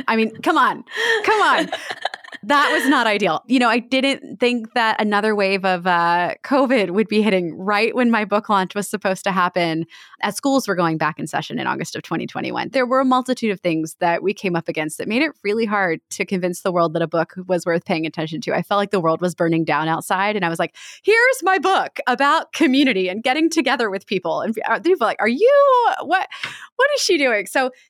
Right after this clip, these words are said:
Speaker 1: that was pretty, you know, I hate to say it was a failure, but gosh, can I be that vulnerable as to say there were parts of that that were, and then the redemption of, you know, tr-, still trying again, like, still trying one more time and having a book that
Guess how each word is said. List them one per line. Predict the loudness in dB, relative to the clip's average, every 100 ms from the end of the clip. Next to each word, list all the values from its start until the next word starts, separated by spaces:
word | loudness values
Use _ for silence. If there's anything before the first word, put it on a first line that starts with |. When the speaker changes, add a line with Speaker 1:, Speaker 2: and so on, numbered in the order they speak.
| _
Speaker 1:
that | 0 4
was | 2 0
pretty, | -4 0 2 2 0
you | 0
know, | 0
I | 0
hate | 2 0
to |
say | 0 -2
it |
was | 0
a |
failure, | 0 0 2 2
but | 0 -2
gosh, | -2 -2
can | -2
I | -2
be | -2 -2
that | -2
vulnerable | 2 2 2 0
as | -2
to | -6
say | -4 0
there | 0
were | 0
parts | -2 -4 -6 -6
of | -2
that | -2 0
that | -4 -4
were, | -4 -2 -4 -8 _
and | -4 -2
then | 0 0
the | 0
redemption | 2 2 -2 -2 -4 -4
of, | -2 -2 -2 -4 -6 -10 -10 _
you | -6 -4
know, | -4 -6 -10 _ _ _
tr-, | -10 -6
still | -2 -2
trying | 0 0 0 -2
again, | -6 -6 -4 -4 -6 _ _
like, | -4 -4
still | -8 -4 0 2 0
trying | -4 0 2 4 2 0 0
one | 0 2
more | 2 0 0
time | 2 0 0 -2
and | -2
having | -2 -2 0
a | -2
book | 0 -2 -4 -2
that | 0 0